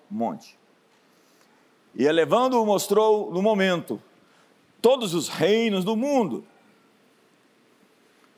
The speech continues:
Entenda que os reinos do mundo vão aparecer em Apocalipse onze, quinze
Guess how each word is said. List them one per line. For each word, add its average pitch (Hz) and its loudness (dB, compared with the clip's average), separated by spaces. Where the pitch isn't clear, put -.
Entenda 240 2
que 156 0
os 135 -2
reinos 202 0
do 180 -2
mundo 214 -2
vão 185 2
aparecer 185 0
em 170 -2
Apocalipse 160 0
onze, 185 0
quinze 165 -6